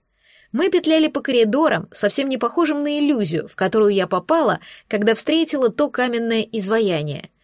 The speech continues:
Если там было красиво и слишком сказочно, чтобы быть правдой, то тут, напротив, камни, серые стены, запах сырости и горелого масла от факелов, которые время от времени встречаются по стенам. Асмодей несет один перед собой,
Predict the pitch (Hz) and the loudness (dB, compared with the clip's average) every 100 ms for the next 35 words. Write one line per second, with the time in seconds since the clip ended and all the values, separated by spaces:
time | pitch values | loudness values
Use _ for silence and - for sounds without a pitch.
0 | _ - - 196 247 277 247 359 311 294 | _ -20 -4 2 2 2 0 2 2 0
1 | - 262 - 330 277 247 240 - 208 185 | 0 -2 0 0 0 -2 -2 -2 -2 -4
2 | - 370 254 - 180 165 202 202 220 220 | -2 0 0 -2 -4 -4 -2 0 0 -2
3 | 240 240 175 165 - - - _ - 196 | -2 0 0 -2 -4 -10 -20 _ -4 0
4 | 349 349 392 302 247 240 240 - _ _ | 0 0 0 2 2 2 -6 -10 _ _
5 | _ _ - 196 185 226 233 220 - 208 | _ _ -2 2 2 2 -2 -4 0 2
6 | 190 151 - - 165 233 233 185 208 202 | 2 -2 -6 -4 -2 0 0 0 0 -2
7 | 180 - - 180 254 247 - 233 226 202 | -4 -6 -4 0 0 -2 -4 -4 -4 0
8 | 214 226 202 185 185 220 - 262 254 - | 2 2 2 0 0 -2 -4 -6 -6 -4
9 | 180 165 151 - - - - - 208 247 | -4 -2 -6 -6 -12 -20 -18 -2 2 6
10 | 226 202 214 196 185 214 302 359 349 - | 6 6 4 4 0 -2 -2 -2 -4 -2
11 | 202 170 - 190 240 - 226 247 247 - | 0 0 0 0 0 -2 -6 -6 -6 -6
12 | 139 135 - - _ _ _ _ 202 214 | -6 -6 -12 -18 _ _ _ _ -2 0
13 | 208 202 320 302 156 - - - 196 208 | 0 2 2 2 -2 -8 -20 -6 -2 0
14 | 339 - 220 202 170 294 320 285 285 - | 0 0 0 0 0 -4 -2 -2 -2 -2
15 | 285 233 175 160 | -2 0 0 -2